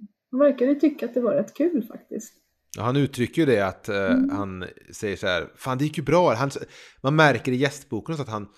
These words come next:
Speaker 2: han söker lite bekräftelse så här
Speaker 1: Ja,
Speaker 2: i sin
Speaker 1: absolut.
Speaker 2: "Fan, det gick ju bra, eller hur? Vi klarade det, vi gjorde det, du vet. Det här var ju fan
Speaker 1: Mm.
Speaker 2: roligt."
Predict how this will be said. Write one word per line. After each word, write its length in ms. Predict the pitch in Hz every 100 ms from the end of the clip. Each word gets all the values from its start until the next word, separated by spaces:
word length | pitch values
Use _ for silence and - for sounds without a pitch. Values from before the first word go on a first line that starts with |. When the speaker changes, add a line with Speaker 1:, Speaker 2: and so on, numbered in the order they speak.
| _ _ _ _
Speaker 2:
han 220 | _ 113 120
söker 440 | - 147 110 117
lite 120 | -
bekräftelse 680 | 117 - 135 - - 123 160
så 60 | 240
här 100 | 254
Speaker 1:
Ja, 120 | 262
Speaker 2:
i 40 |
sin 180 | - 107
Speaker 1:
absolut. 400 | 294 240 - -
Speaker 2:
"Fan, 200 | - 156
det 60 | 156
gick 220 | 185 -
ju 60 | 180
bra, 400 | 135 196 208 156
eller 120 | 139
hur? 300 | 160 233 151
Vi 80 | 151
klarade 640 | 156 214 202 135 107 117
det, 60 | 156
vi 120 | 156
gjorde 420 | 196 190 113 113
det, 120 | 151
du 60 | 214
vet. 200 | 165 -
Det 60 | 131
här 100 | 196
var 80 |
ju 60 | 226
fan 220 | 226 220
Speaker 1:
Mm. 60 | 202
Speaker 2:
roligt." 520 | 160 110 196 - -